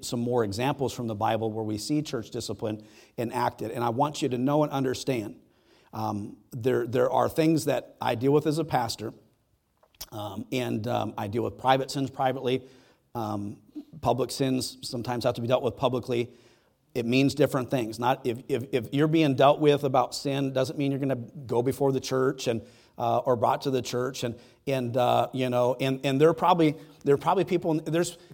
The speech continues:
and let me also just say this. When people leave this church outside of, um, um, especially when I've dug deep into different things, uh, I don't, I don't, I don't go to the pastor and say, "Well, you should know this and this and this and this and this and this." Um, I don't.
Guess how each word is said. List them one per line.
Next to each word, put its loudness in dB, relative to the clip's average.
and -2
let 2
me 6
also 6
just 2
say 6
this. 0
When -2
people 4
leave 0
this 2
church 0
outside 0
of, 0
um, 0
um, -10
especially 0
when -2
I've -2
dug 2
deep -4
into -4
different -4
things, -6
uh, -8
I 4
don't, -2
I 4
don't, 0
I 2
don't -2
go -2
to 2
the -4
pastor -6
and -8
say, -6
"Well, -6
you -6
should -8
know -6
this -10
and -12
this -14
and -12
this -14
and -16
this -18
and -18
this -18
and -20
this." -20
Um, -8
I 0
don't. -2